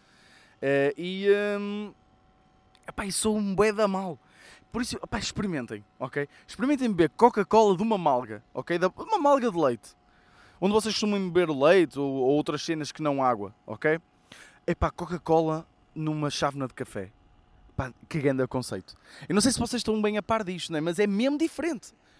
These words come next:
Pelo menos para mim foi diferente, se calhar sou eu que sou deficiente, mas senti mesmo uma diferença incrível.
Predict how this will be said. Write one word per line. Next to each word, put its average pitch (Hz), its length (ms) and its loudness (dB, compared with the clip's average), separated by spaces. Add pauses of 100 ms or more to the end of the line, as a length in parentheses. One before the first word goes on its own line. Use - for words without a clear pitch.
(180)
Pelo 175 60 -4
menos 247 100 -4
para 240 160 -2
mim 240 140 -2
foi - 120 -4
diferente, 175 340 -6
se - 60 -18
calhar 139 140 -6
sou 151 140 -6
eu 143 40 -4
que - 60 -12
sou 139 80 -8
deficiente, 160 480 -10 (420)
mas 180 540 0 (380)
senti 208 360 -8
mesmo 226 220 -4
uma 208 160 -4
diferença 180 500 -6
incrível. 139 480 -6